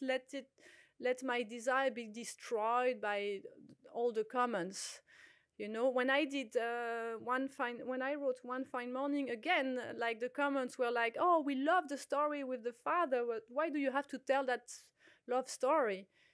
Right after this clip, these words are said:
You know? And that made me a-, aware of how crucial it was for me. I, I wasn't going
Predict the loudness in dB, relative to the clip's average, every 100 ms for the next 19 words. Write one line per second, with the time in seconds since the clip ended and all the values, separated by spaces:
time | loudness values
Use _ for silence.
0 | _ -12 -6 -2 -2 -2 -16 _ -4 -2
1 | -2 -6 -16 _ _ _ _ _ _ -4
2 | -2 2 2 4 4 4 2 2 0 2
3 | 2 4 4 2 -2 -14 -20 -20 -20 -4
4 | 0 2 0 -4 -4 -2 -2 -2 -4 -4
5 | -4 -4 -4 -4 -2 -4 -4 -2 -2 0
6 | 4 4 4 2 0 0